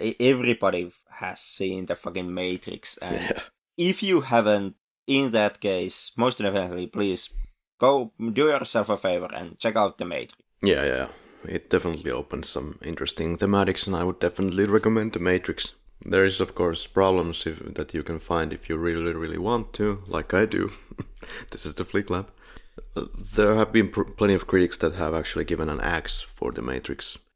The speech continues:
Speaker 2: but, uh, I'm not that harsh. Definitely <laughs> the, uh, pros outweigh the cons. So even if you don't care about the philosophical points, it has great cinematography and generally well executed story.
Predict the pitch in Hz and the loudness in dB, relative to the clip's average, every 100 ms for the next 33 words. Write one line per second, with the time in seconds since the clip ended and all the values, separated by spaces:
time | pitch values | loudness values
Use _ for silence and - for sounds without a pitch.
0 | _ - 87 85 85 - 90 90 82 - | _ -4 -2 -2 -4 -4 -2 0 -2 -4
1 | - 60 71 - - - - 95 92 80 | -6 -6 -6 -10 -10 -10 -2 2 2 0
2 | 78 - - 101 95 92 87 - - - | -2 -2 2 2 2 0 -2 -6 -20 -10
3 | - 78 - - 101 95 73 - - 92 | -4 -4 -4 2 6 6 4 -2 0 2
4 | 80 - 73 87 82 - 82 76 - - | 2 0 0 0 0 2 2 2 -2 -6
5 | - - _ _ - - 90 85 80 78 | -6 -8 _ _ -6 0 2 2 0 -4
6 | - - _ _ 92 85 80 - 82 82 | -8 -14 _ _ 0 2 0 0 0 2
7 | 78 - 82 80 76 73 82 80 - - | 0 0 0 0 -4 -6 -4 -4 -4 -8
8 | 76 76 87 101 107 - 95 76 - - | -8 -6 -2 -2 -2 -6 -4 -4 -4 -2
9 | 76 73 - 71 71 - 87 - 76 - | -2 -2 -6 -6 -6 -2 -2 -4 -12 -10
10 | 78 78 - - - _ _ - - - | -8 -10 -14 -18 -20 _ _ -20 -18 -18
11 | _ _ - - 87 80 80 78 73 - | _ _ -10 -2 0 0 -2 -2 -2 -4
12 | - - 80 73 - - 73 73 | -6 -6 -6 -6 -6 -6 -6 -8